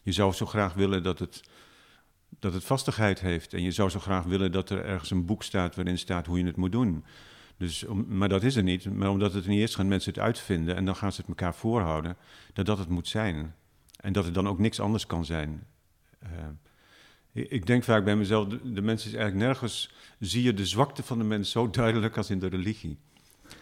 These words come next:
Als in, ja, in, in, in, in de manifestaties van de religie. Want in politiek heb je woord en wederwoord. En, eh, oké,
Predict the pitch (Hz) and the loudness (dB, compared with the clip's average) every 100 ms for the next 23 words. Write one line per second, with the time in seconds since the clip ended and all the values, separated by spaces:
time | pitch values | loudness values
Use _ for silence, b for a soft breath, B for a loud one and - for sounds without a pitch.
0 | b b 95 95 92 101 95 92 90 95 | b b -6 -2 -2 -2 -2 -2 -2 -4
1 | 95 107 - - _ 98 98 - 95 98 | -6 -12 -14 -16 _ -10 -10 -6 -6 -4
2 | 92 90 90 90 92 92 92 104 104 - | -4 -2 -2 -2 -4 -4 0 0 0 -4
3 | - 110 110 104 107 95 98 113 85 80 | -2 -2 -4 -4 -2 0 0 -2 -4 -6
4 | 80 - B B B 92 90 113 107 - | -8 -10 B B B -6 -2 2 2 2
5 | 127 117 98 101 90 95 98 95 87 95 | -2 0 -4 -2 0 2 2 0 0 2
6 | 98 85 92 92 90 82 80 85 92 92 | 2 0 0 0 -2 -4 -6 -8 -10 -10
7 | 104 - 104 - - - - 98 92 | -10 -12 -14 -16 -16 -12 -4 0 0